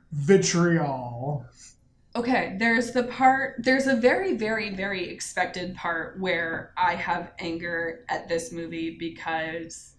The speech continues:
Speaker 2: there's so much history about women in the newsroom and facing exactly this kind of treatment.
Speaker 1: Sure.
Speaker 2: That's there, and I will talk about that. But there's also the fact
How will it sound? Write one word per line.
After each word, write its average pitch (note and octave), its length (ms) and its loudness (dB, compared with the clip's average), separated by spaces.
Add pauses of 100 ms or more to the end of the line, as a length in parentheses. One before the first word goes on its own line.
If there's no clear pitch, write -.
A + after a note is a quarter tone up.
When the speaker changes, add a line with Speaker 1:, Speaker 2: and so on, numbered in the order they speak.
(240)
Speaker 2:
there's F#3 800 -2 (300)
so C4 500 4
much A3+ 300 4
history F#3 540 -4
about E3+ 420 -4
women E3+ 300 -6
in E3+ 120 -8
the E3+ 100 -8
newsroom E3 560 -8
and E3+ 240 -8
facing E3 400 -6
exactly E3 800 -8
this E3 260 -8
kind D#3+ 540 -10 (480)
of - 160 -4
treatment. - 380 -14 (120)
Speaker 1:
Sure. - 460 -4 (560)
Speaker 2:
That's G#3 300 2
there, F3+ 320 2
and G#3 140 -2
I G#3+ 100 2
will G#3+ 360 2
talk F#3+ 320 4
about - 300 -12
that. - 300 -6 (760)
But A#3+ 160 0
there's B3+ 260 6
also B3+ 400 0
the C#4 140 0
fact G3+ 380 0